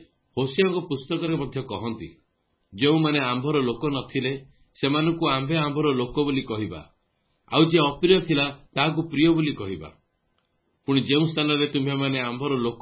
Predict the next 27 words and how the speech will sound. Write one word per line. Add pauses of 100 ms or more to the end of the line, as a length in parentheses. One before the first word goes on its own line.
ନୁହଁ
ବୋଲି (160)
ସେମାନଙ୍କୁ
କୁହାଯାଇଥିଲା, (300)
ସେହି
ସ୍ଥାନରେ (260)
ସେମାନେ
ଜୀବନ୍ତ
ଈଶ୍ୱରଙ୍କର
ପୁତ୍ରଗଣ
ବୋଲି (240)
ଖ୍ୟାତ
ହେବେ। (840)
ପୁଣି
ଜିସାଏ
ଇସ୍ରାଏଲ
ସମ୍ବନ୍ଧରେ
ଉଚ୍ଚସ୍ୱରରେ
କହନ୍ତି, (420)
"ଇସ୍ରାଏଲର
ସନ୍ତାନମାନଙ୍କର
ସଂଖ୍ୟା (300)
ସମୁଦ୍ରର
ବାଲି
ପରି
ହେଲେ
ସୁଦ୍ଧା